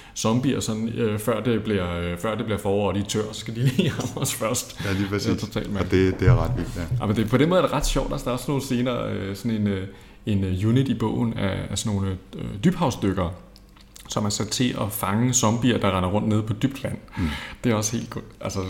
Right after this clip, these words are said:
Speaker 1: helt fantastisk fundet på, ikke? Hvor man bare tænker, "Nå, jamen, selvfølgelig. Hvis zombier, øh, ikke behøver luft, nå, men så går de jo bare rundt nede på jorden." Og det får han altså brugt ufattelig effektfuldt
Speaker 2: Ja.
Speaker 1: mange gange. Sådan, så, så for det første er der den her en-,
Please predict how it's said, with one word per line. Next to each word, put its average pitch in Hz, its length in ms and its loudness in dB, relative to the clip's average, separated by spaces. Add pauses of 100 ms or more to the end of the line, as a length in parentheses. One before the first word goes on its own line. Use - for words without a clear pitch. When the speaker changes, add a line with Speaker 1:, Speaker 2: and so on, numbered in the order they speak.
Speaker 1:
helt 131 220 2
fantastisk 117 480 0
fundet 113 220 2
på, 120 100 2 (100)
ikke? 135 60 2
Hvor 123 100 2
man 113 80 4
bare 113 100 2
tænker, 101 200 2 (500)
"Nå, 104 140 0
jamen, 104 260 -2
selvfølgelig. 127 600 -4 (540)
Hvis 113 100 -4
zombier, 135 760 0 (180)
øh, 117 440 2
ikke 123 160 -2
behøver 117 260 -2
luft, 87 420 -6 (340)
nå, 80 60 -4
men 82 80 -4
så - 100 -2
går 147 140 0
de 139 120 -2
jo 117 60 2
bare 110 240 4
rundt 107 240 0
nede 107 200 2
på 107 420 -2
jorden." 101 440 0 (720)
Og - 80 -10
det - 80 0
får 196 100 0
han 185 80 4
altså 104 200 0
brugt 123 180 -4
ufattelig - 440 -2
effektfuldt 131 400 -2
Speaker 2:
Ja. - 20 -4
Speaker 1:
mange 117 160 2
gange. 117 160 2
Sådan, 107 220 -4
så, 120 200 -2
så 123 220 0
for - 80 -2
det 107 80 -2
første 156 240 2
er 135 40 6
der 127 60 4
den 131 140 8
her 139 100 6
en-, 123 220 4